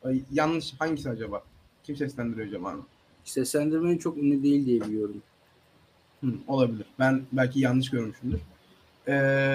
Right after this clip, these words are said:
Speaker 1: yani o karakter sürekli yakalıyor, onunla bir diyaloğa giriyor. Sonra yine kaçmaya başlıyor, yine kimse yetişemiyor gibi bir şey var orada. Sahne de çok uzun, oldukça da keyifli bir sahne. Yani animas-, ya şey, aksiyon sahneleri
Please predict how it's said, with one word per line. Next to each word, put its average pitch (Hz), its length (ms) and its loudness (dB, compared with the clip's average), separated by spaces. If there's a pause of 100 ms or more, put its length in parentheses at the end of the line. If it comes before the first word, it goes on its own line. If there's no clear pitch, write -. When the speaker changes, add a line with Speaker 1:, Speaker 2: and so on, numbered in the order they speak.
(840)
Speaker 1:
yani 151 200 4
o 254 100 8
karakter 233 360 12
sürekli 226 340 4
yakalıyor, 220 400 12
onunla 220 260 10
bir 196 80 2
diyaloğa 214 380 8
giriyor. 214 380 2 (560)
Sonra 214 160 6
yine 233 320 10
kaçmaya 208 340 2
başlıyor, 196 300 4
yine 226 120 8
kimse 160 240 2
yetişemiyor 143 460 4
gibi 156 280 -4
bir 160 220 0 (300)
şey 180 240 6
var 147 60 6
orada. 127 200 2
Sahne 147 320 4
de 254 100 10
çok - 200 0
uzun, 156 260 0 (260)
oldukça 180 300 2
da 190 80 2
keyifli 151 360 4
bir 147 60 -6
sahne. 123 280 -4
Yani 139 280 -2 (580)
animas-, 151 520 6
ya 139 60 0
şey, 151 300 4
aksiyon 165 420 4
sahneleri 185 640 6